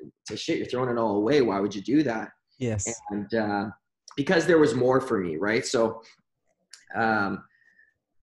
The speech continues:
Speaker 1: during this entire time, I had always been doing real estate on the side, whether that was buying a condo, refinancing that,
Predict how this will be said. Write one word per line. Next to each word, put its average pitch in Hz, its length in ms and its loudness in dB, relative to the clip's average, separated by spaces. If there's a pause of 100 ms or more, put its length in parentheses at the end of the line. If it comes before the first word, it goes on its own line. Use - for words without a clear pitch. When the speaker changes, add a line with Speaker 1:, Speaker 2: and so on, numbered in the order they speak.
(140)
Speaker 1:
during 226 300 8
this 180 160 2
entire 147 540 4
time, 127 580 2 (300)
I 127 80 4
had 123 180 0
always 139 340 6
been 135 140 -6
doing 120 320 0
real 120 220 2
estate 117 260 -2
on 107 180 -2
the 101 60 -6
side, 85 420 -6 (160)
whether 113 260 2
that 110 280 2
was 101 480 -4
buying 117 300 0
a 110 40 -4
condo, 107 500 -2
refinancing 104 840 -4
that, 101 180 -4